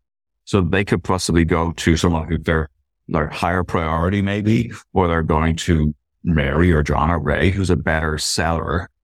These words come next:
who's gonna engage with the customer better and say, "Yes, I have it, and here's the link to buy it," and all this kind of stuff.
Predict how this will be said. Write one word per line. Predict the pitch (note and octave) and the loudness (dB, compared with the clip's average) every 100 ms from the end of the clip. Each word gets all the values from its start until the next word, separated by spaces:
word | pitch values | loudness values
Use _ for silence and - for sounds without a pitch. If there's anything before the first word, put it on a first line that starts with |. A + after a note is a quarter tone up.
| - | -8
who's | F2 | -4
gonna | F2+ F#2 F2+ | -2 0 0
engage | F2 E2 F#2 F#2 | 2 2 2 0
with | |
the | F2+ | -2
customer | F#2+ F2+ - E2 | -2 -4 -2 -2
better | D2 C#2+ D2 | 0 0 0
and | - | -2
say, | - D2+ | -2 2
"Yes, | F2+ G#2+ - | 2 2 -2
I | E2 | -4
have | D#2+ D#2+ | -2 -2
it, | F#2+ | -2
and | D#2 D#2 | -4 0
here's | F#2+ F2+ | 0 2
the | |
link | E2+ E2+ | 0 0
to | E2+ | 0
buy | D2+ D2+ | 0 0
it," | E2+ F2+ | -2 0
and | D2+ D2 | 4 6
all | E2 | 4
this | D#2+ - | 2 0
kind | D2 | -4
of | C#2+ | -4
stuff. | - C#2+ | -4 -4